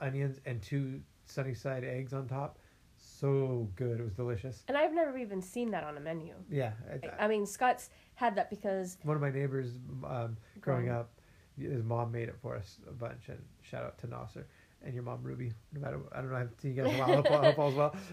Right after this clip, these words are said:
Speaker 1: Uh, but, uh, and
Speaker 2: But he's always talking about your guys' food, so it must have been amazing. That's the
Speaker 1: Mm-hmm.
Speaker 2: first time that I've actually seen it on a menu, and so he was explaining to me what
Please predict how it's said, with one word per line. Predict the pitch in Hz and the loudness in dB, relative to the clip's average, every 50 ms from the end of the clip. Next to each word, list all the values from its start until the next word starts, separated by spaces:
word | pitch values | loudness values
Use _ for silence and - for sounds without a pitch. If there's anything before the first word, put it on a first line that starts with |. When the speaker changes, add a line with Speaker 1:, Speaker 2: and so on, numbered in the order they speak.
| 170 - | -2 2
Speaker 1:
Uh, | 156 143 131 113 - - 156 147 - | 2 2 2 0 -4 -10 -14 -4 2
but, | 143 165 165 160 | 4 6 6 6
uh, | 160 151 147 143 139 127 - - - - - - - - - - - | 6 6 6 4 2 0 -2 -10 -18 -20 -20 -20 -20 -20 -16 -6 0
and | 165 156 | 4 8
Speaker 2:
But | 190 247 | 8 8
he's | 285 302 285 | 8 8 6
always | 302 285 302 330 - | 6 6 6 4 2
talking | - 294 311 302 269 254 | 0 0 0 0 -2 0
about | 233 226 226 208 - - - - - - | 2 4 4 4 2 0 -6 -12 -10 -6
your | 202 208 196 | -4 -2 0
guys' | 196 196 190 185 180 185 - | 0 0 0 0 -4 -6 -6
food, | - - 180 170 160 - | -6 -4 -4 -4 -4 -6
so | - - 160 | -4 -4 -4
it | 160 | -2
must | 175 185 180 | -2 -4 -4
have | - 185 | -6 -8
been | 185 190 | -6 -4
amazing. | 185 180 180 175 170 180 185 | -2 -2 -2 -2 -2 2 4
That's | 214 226 156 | 4 4 4
the | 143 277 | 4 2
Speaker 1:
Mm-hmm. | 277 | 2
Speaker 2:
first | - 277 277 277 | 2 2 2 2
time | - 285 247 247 | 0 -2 0 2
that | 220 208 | 2 2
I've | 196 196 185 185 | 2 2 0 -2
actually | - - 175 180 - - 202 185 | -2 -2 -2 -2 -4 -6 -6 -6
seen | 180 - - 190 185 180 | -6 -6 -4 -4 -2 -2
it | 175 175 - - - | -2 -4 -6 -8 -4
on | 185 180 175 175 | -2 -2 0 0
a | |
menu, | 170 175 175 170 170 165 160 | 0 -2 -2 -2 -2 -4 -6
and | 165 165 170 175 - - - - | -6 -6 -8 -10 -14 -20 -20 -12
so | - - 202 | -6 -2 -2
he | 190 196 | 0 0
was | 190 185 | 0 -2
explaining | 180 180 - - - 196 185 180 180 175 175 - - - - - | -2 -4 -6 -4 -2 -2 0 0 0 -2 -4 -6 -14 -20 -10 -4
to | - 196 | 0 0
me | 185 180 175 175 170 175 175 - - - - - | 0 2 0 -2 -4 -6 -8 -12 -20 -20 -18 -4
what | - 190 190 170 - | 0 2 2 2 0